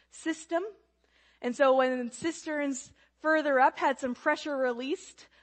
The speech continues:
the water in this particular area would move. And in Jewish, uh, religious culture, moving water is the key. The living water is the key for healing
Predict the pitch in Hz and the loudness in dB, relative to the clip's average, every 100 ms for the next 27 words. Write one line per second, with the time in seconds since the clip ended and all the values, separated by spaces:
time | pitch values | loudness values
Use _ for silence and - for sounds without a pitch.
0 | _ 247 254 262 285 285 269 240 262 349 | _ 0 6 6 8 6 4 0 -2 -6
1 | - - 320 269 262 226 240 240 233 220 | -8 -10 -6 -2 -2 0 -2 0 0 0
2 | 214 233 247 269 214 180 175 175 _ _ | -4 -4 -2 -2 -4 -8 -12 -14 _ _
3 | _ _ _ - 240 247 247 226 262 285 | _ _ _ -6 -2 0 -2 -4 -6 -6
4 | 285 - _ - 220 208 220 247 254 262 | -6 -8 _ -4 -2 0 0 0 0 -2
5 | 262 - - - 247 254 269 240 233 - | -10 -16 -20 -12 -8 -8 -6 -6 -6 -14
6 | _ _ - 240 302 311 294 262 233 220 | _ _ -6 -2 0 -2 -2 -4 0 2
7 | 214 208 196 185 190 - 226 190 226 - | 2 2 0 -2 -6 -4 -6 -2 -4 -4
8 | - 262 226 196 180 185 _ _ _ _ | -6 -6 -4 -4 -6 -8 _ _ _ _
9 | 226 233 294 285 285 262 220 220 214 208 | -4 0 0 0 -2 0 2 4 2 0
10 | 202 214 196 - 208 - 240 220 208 - | -2 -4 -8 -10 -10 -12 -10 -8 -10 -10
11 | 208 - 214 208 196 185 | -12 -10 -10 -8 -10 -12